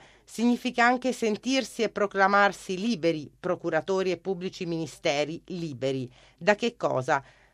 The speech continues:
Dalle pressioni dei governi, liberi dalle istituzioni private e naturalmente liberi dalle strutture del peccato di cui parlava il mio predecessore San Giovanni Paolo secondo,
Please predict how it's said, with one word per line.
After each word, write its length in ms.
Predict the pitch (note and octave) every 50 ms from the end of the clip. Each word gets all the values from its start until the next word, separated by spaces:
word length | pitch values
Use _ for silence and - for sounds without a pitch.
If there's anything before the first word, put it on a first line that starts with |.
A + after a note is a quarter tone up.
| _ _
Dalle 360 | _ E3 F#3 F#3+ F#3+ G3+ G3 F#3+
pressioni 420 | G3+ G3 - - A3+ G#3+ G3+ F#3+
dei 140 | F3 F#3 E3+
governi, 640 | E3 E3+ F3+ G3+ G3 F3+ E3+ D3+ D3+ D3 C#3+ C#3 - _
liberi 460 | - E3+ F#3+ A3 G#3 F3 G#3+ G3 F#3+
dalle 200 | E3+ F3+ E3+ E3
istituzioni 640 | E3 C3+ - - D#3+ - D#3+ D3 - - F3 D#3+ D3+
private 600 | C#3 E3 D#3 E3 G3 G3 F3+ E3 E3+ - D#3 - -
e 100 | F3 F3
naturalmente 960 | E3 D#3 D3 - D#3 - C#3 C#3+ D3 D3 D#3+ D#3+ E3 E3+ E3 - A3 G#3+ - -
liberi 520 | F#3 E3+ F3 E3+ D#3 D#3 F3 F3+ G3 F#3
dalle 280 | E3 F3+ F3+ F#3 F#3 F3
strutture 500 | - - G#3+ G3 G3+ - - A3 G#3+ G3
del 180 | F#3+ F#3+ F3
peccato 640 | - F#3+ F3 - - A3+ A3 F#3+ F#3+ - F#3 E3+ E3 - - - -
di 160 | - D#3+ F#3 E3
cui 240 | - A3+ A3 G3+
parlava 420 | - G3 F#3+ F3 G3 G3 F#3+ D#3 D#3
il 80 | D#3
mio 160 | D#3+ E3+ F3 E3
predecessore 840 | E3+ D#3+ E3 D#3 D#3+ D3+ - G#3+ F#3 - - F3 D3+ C#3+ D3+ E3+ E3
San 260 | - - G3 G3+ G#3
Giovanni 380 | F#3+ G3 F#3+ G3+ G3 G3+ G3 G3
Paolo 320 | - G3 G3 G3 G3 G3
secondo, 680 | - - A3 - - E3 C#3+ C3 C3 C3 C3 C3 B2